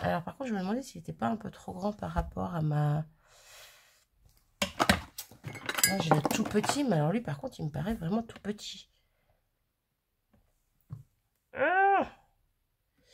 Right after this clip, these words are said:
J'hésite, du coup, j'hésite, j'hésite, j'hésite. Non, je vais prendre le grand. J'ai peur que le petit, ce soit trop petit. Du coup, je recommence mon petit sentiment.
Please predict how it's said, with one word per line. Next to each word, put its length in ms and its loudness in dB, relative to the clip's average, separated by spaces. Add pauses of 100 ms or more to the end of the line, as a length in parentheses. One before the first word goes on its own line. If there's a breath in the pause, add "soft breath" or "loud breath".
(640 loud breath)
J'hésite, 580 -4
du 160 -8
coup, 200 -6
j'hésite, 420 -6
j'hésite, 580 -4
j'hésite. 680 -4 (140)
Non, 220 6
je 100 2
vais 40 -2
prendre 200 2
le 60 4
grand. 180 -4 (500 loud breath)
J'ai 80 -8
peur 160 -2
que 120 -6
le 60 -4
petit, 240 -4
ce 120 -4
soit 160 -6
trop 280 -6
petit. 420 -18 (1160 loud breath)
Du 120 4
coup, 160 -6
je 120 -4
recommence 640 0
mon 120 -2
petit 200 -10
sentiment. 520 -12